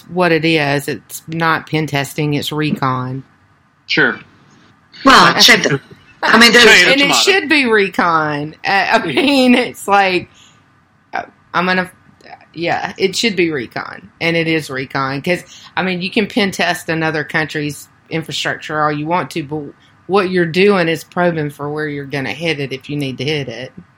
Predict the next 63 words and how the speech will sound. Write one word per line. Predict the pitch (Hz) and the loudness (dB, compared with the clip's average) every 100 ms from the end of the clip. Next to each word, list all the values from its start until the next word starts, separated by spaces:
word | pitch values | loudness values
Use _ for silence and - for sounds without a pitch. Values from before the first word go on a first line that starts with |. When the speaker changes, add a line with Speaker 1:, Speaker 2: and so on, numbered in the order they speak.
| _ _ _ _ _ - | _ _ _ _ _ -14
Speaker 1:
So | 131 131 147 147 - | -10 -8 -10 -10 -8
it's | 156 | -8
re-, | 160 143 - - - - | -8 -10 -12 -20 -20 -4
anyway, | 277 254 175 139 156 160 | 0 2 2 0 -2 0
that's, | 226 233 254 - - - - | 2 2 0 -6 -10 -8 -4
<laughs> | 320 349 - 403 311 | -4 -4 -8 -8 -6
that's | 277 294 247 | -2 -2 0
neither | 262 269 202 | 0 2 2
here | 247 208 190 | 4 4 4
nor | 180 | 2
there. | 170 156 156 | 2 2 2
Uh, | - 214 | 2 2
let's | 339 - | 0 0
talk | 339 311 | -2 0
about | 269 214 | 0 0
some | 220 208 | 0 2
Speaker 3:
Yeah, | - | 6
I | 156 208 | 6 6
mean, | |
Speaker 1:
crypto. | 247 220 | 4 4
Speaker 3:
exposing | 202 - 247 254 226 214 196 | 4 2 6 6 8 4 4
and, | 185 | 4
and, | 185 - 180 165 170 - | 2 2 -2 -2 -6 -4
and | 151 - | -2 0
yeah, | 135 - - - | 0 -2 -6 -2
I | 160 | 0
mean, | 156 | 4
that's | 165 | 4
Speaker 1:
Yeah. | 240 196 | 4 4
Speaker 3:
the | 160 | 4
purpose | 135 120 | 4 2
of | 131 - | 0 0
pen | 120 | -2
testing: | 110 113 - 107 107 | 0 -2 0 -2 -2
exposing | 107 269 - 127 | 0 4 6 4
Speaker 1:
Right, | 120 | 2
yeah. | 120 220 180 113 | 2 4 2 2
Speaker 3:
vulnerabilities | 104 95 123 117 113 110 | 2 2 2 4 2 2
and | 117 101 | 2 2
executing, | - - - 101 - 123 117 110 110 | 2 2 0 0 0 2 4 4 4
Speaker 1:
It's | - | 2
just | - | 4
like | 104 | 6
Speaker 3:
um, | - - | 6 6
Speaker 1:
search-, | - 220 220 190 | 2 0 0 -2
yeah, | 196 156 127 | 0 0 2
Speaker 3:
you | 139 | 4
Speaker 1:
it's | 180 | 4
Speaker 3:
know, | |
Speaker 1:
just | 262 - | 2 -2
like | 254 | -2
searching | - 147 135 | 2 4 4
Speaker 3:
anything | 117 123 | 4 2
Speaker 1:
for | 98 | 2
Speaker 3:
to | |
Speaker 1:
the | 95 | 0
Speaker 3:
exploit | - 139 | 4 4
Speaker 1:
truth. | 135 | 6
Speaker 3:
them, | 95 67 - | 4 4 2
executing | - 123 - 123 110 110 | 0 0 0 2 2 2
exploits. | 107 - 92 82 85 - - | 2 0 0 0 -2 -2 0
Speaker 1:
Right, | 160 135 139 | 0 0 -4
exactly. | 170 175 180 180 127 92 | -6 -4 -4 -4 -12 -14